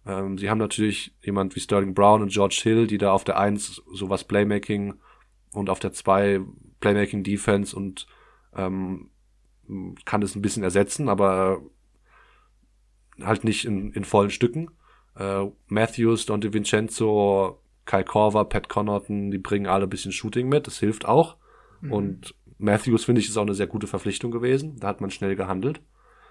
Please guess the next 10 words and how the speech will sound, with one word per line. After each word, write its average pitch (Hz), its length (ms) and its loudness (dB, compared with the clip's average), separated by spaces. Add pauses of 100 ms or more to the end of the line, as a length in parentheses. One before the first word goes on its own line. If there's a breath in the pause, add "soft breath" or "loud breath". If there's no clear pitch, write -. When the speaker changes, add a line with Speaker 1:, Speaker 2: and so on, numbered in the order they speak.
(580 soft breath)
Speaker 2:
Mhm. 135 120 -18 (160)
Speaker 1:
Aber 95 380 0 (1160)
der, 101 300 0 (380)
der 104 100 4
Brogdon-Abgang, 139 640 4
der 143 140 2
wird, 165 320 -6
der 135 140 0
wird 143 140 -2
wehtun. 110 420 -2